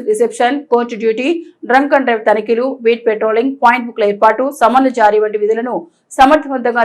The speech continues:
నిర్వహించాలని పోలీస్ సిబ్బందికి సూచించారు. డివిజన్ను సెక్టార్లుగా విభజించి ప్రతి సెక్టార్కు ఏఎస్ఐ లేదా హెడ్ కానిస్టేబుల్ను ఇంచార్జిగా నియమించాలని, తిరిగి సెక్టార్లను రెండు మూడు గ్రామాలతో కలిపి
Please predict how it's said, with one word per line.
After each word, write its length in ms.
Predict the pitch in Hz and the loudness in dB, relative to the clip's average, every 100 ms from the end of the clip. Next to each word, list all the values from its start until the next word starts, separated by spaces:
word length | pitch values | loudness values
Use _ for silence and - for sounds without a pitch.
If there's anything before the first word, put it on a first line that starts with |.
| 208 | 2
నిర్వహించాలని 640 | 208 226 226 240 226 233 202 - | 0 0 -6 0 0 0 -6 -4
పోలీస్ 260 | 233 240 240 | -4 -4 -6
సిబ్బందికి 400 | 208 208 208 233 | -4 -4 -4 -6
సూచించారు. 640 | 226 202 208 233 214 180 _ _ _ 220 | -4 -6 -6 0 0 0 _ _ _ 2
డివిజన్ను 480 | 226 262 262 247 | 2 4 2 2
సెక్టార్లుగా 580 | 311 233 - 247 240 240 214 | 0 -2 2 2 4 2 0
విభజించి 640 | 208 220 233 277 349 - _ | -2 -4 -6 -4 -4 -8 _
ప్రతి 240 | 269 277 311 | 0 0 2
సెక్టార్కు 540 | 302 269 320 311 311 294 | 2 2 0 0 -2 2
ఏఎస్ఐ 460 | 247 254 277 294 | 4 4 4 2
లేదా 260 | 277 240 247 226 | 4 6 4 4
హెడ్ 160 | 220 220 | 0 0
కానిస్టేబుల్ను 580 | 262 262 254 262 233 240 220 | 0 0 -2 -2 -2 -4 -6
ఇంచార్జిగా 460 | 214 240 233 240 | 0 0 -2 -4
నియమించాలని, 760 | 220 208 220 220 233 226 220 214 _ _ | -4 -4 -6 2 2 2 -4 -14 _ _
తిరిగి 260 | 262 269 269 269 | 0 2 2 2
సెక్టార్లను 480 | 233 254 247 240 269 220 | 0 2 2 2 -2 -2
రెండు 160 | 214 233 | -2 0
మూడు 160 | 226 208 | -2 2
గ్రామాలతో 420 | 208 214 233 233 | 4 4 4 2
కలిపి 380 | 240 226 226 | 0 0 0